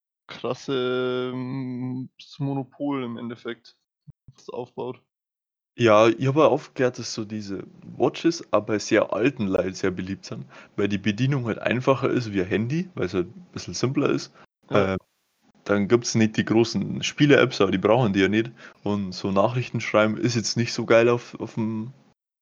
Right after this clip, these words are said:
Speaker 2: auf der Watch. Dafür
Speaker 1: Ja.
Speaker 2: kannst du halt leicht Sprachnachrichten aufnehmen oder telefonieren, was halt auch nice ist. Für ältere
Speaker 1: Ja.
Speaker 2: Leute. Ja.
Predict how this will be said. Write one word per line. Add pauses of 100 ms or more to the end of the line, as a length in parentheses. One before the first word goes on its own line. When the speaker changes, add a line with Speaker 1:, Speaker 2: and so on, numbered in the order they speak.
(140)
Speaker 2:
auf
der
Watch. (280)
Dafür
Speaker 1:
Ja.
Speaker 2:
kannst
du
halt
leicht
Sprachnachrichten
aufnehmen
oder
telefonieren,
was
halt
auch
nice
ist. (460)
Für (160)
ältere
Speaker 1:
Ja.
Speaker 2:
Leute. (1160)
Ja.